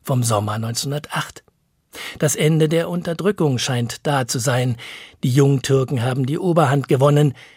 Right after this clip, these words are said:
der Absolutismus des Sultans ist gebrochen, Freudenschreie sind zu vernehmen, Böller,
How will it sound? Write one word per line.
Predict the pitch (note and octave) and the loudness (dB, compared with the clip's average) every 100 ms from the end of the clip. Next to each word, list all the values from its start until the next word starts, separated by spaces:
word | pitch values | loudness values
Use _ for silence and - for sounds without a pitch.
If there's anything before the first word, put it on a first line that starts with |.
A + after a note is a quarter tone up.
| _ | _
der | - F3+ | -4 -4
Absolutismus | - B2+ B2 A#2+ C#3+ - C3+ B2 | -4 -4 -4 0 0 2 0 -2
des | - A#2 | -4 -4
Sultans | - C#3 C3+ C3+ C3 A2+ | 0 0 0 -2 -2 -4
ist | - A#2 - - | -4 -6 -8 -8
gebrochen, | D#3 E3 F3+ - B2 A#2+ - - | -4 2 2 2 -2 -4 -12 -20
Freudenschreie | - - G3 F3 B2+ - A#2+ B2+ A#2+ | -14 2 4 4 2 -2 0 0 0
sind | C3 | 0
zu | A2 B2+ | -2 -2
vernehmen, | - B2+ B2 B2 B2 A2+ - | 0 0 2 2 0 -2 0
Böller, | C#3 D3 C#3 C3+ | 4 4 4 0